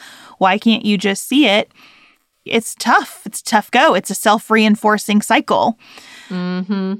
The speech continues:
Speaker 1: And I think that that's true for every number in its own way.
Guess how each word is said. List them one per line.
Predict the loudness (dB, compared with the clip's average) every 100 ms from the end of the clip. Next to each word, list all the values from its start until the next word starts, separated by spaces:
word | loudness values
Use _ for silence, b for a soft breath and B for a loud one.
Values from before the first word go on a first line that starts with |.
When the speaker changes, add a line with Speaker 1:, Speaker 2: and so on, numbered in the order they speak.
| _ _ _ -2
Speaker 1:
And | 0
I | 2
think | 2 2
that | 2
that's | 0 -2 -4
true | -6 0 2 0
for | 0 0 2 2 0 -2 _ -20 -20 -20 _ _ _ -8 -2
every | 0 2 2
number | 2 0 0 -2
in | -2 -4
its | -4 -6
own | -6 -6 -6 -4
way. | -2 -2 -2 -6